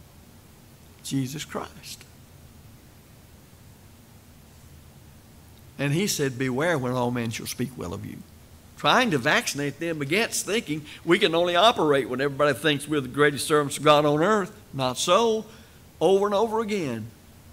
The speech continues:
he said, "They hated me, they're gonna hate you. They persecuted me, they're gonna persecute you." So part of getting a person ready to obey the gospel and be godly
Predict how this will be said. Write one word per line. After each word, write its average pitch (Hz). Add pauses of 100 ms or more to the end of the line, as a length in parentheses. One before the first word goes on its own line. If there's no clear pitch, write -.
(120)
he 139
said, 131
"They 131 (240)
hated 135
me, 147
they're 117
gonna 120
hate 120
you. 156 (1700)
They 139
persecuted 139
me, 156
they're 143
gonna 123
persecute 113
you." 160 (3000)
So 190
part 247
of 208
getting 190
a 135
person 143
ready 190
to 156
obey 160
the 147
gospel 156
and 156
be 156
godly 160